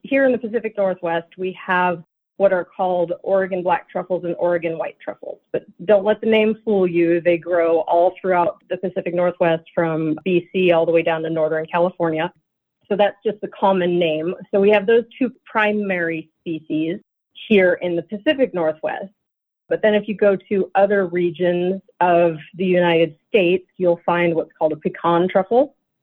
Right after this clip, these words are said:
And you'll see those a bit more on the East Coast and a bit down in the South. And then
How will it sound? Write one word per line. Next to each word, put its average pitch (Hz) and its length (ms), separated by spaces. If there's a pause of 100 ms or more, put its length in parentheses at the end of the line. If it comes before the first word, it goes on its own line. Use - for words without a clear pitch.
(360)
And 196 400
you'll 196 300
see 202 160
those 185 420 (260)
a 196 60
bit 196 220
more 196 280
on 190 100
the 175 80
East 190 240 (120)
Coast 190 300 (180)
and 180 440 (120)
a 175 80
bit 175 180
down 175 180
in 170 120
the 165 160
South. 185 240 (680)
And 190 600 (320)
then 214 380